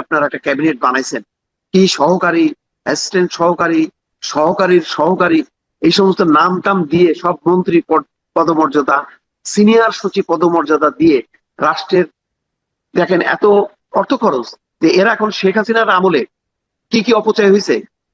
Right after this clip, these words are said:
কত ব্যয় হইতো এক একটা বিদেশ সফরে, তার কোনো তথ্য আজ পর্যন্ত তারা প্রকাশ করে না। কারণ তাদেরটা প্রকাশ করতে গেলে তো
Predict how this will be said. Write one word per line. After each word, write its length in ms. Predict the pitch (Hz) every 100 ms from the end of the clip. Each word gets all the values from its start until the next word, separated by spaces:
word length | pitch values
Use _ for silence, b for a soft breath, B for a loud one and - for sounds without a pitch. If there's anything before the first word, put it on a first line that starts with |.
| _ _
কত 160 | 180 220 196 _ _ -
ব্যয় 180 | 175 208
হইতো 160 | 208 254
এক 80 | 156 196
একটা 120 | - 160
বিদেশ 180 | 160 190
সফরে, 260 | 226 185 131 -
তার 120 | 170 -
কোনো 120 | 202 -
তথ্য 200 | 196 - 233 151 - _ _
আজ 80 | -
পর্যন্ত 220 | - 180 151 -
তারা 120 | 170
প্রকাশ 200 | 160 151 -
করে 140 | 160 135
না। 40 | 131 - _ _ _
কারণ 140 | 165 170
তাদেরটা 340 | 170 220 220
প্রকাশ 200 | 220 208 214
করতে 160 | - 190
গেলে 120 |
তো 40 | 180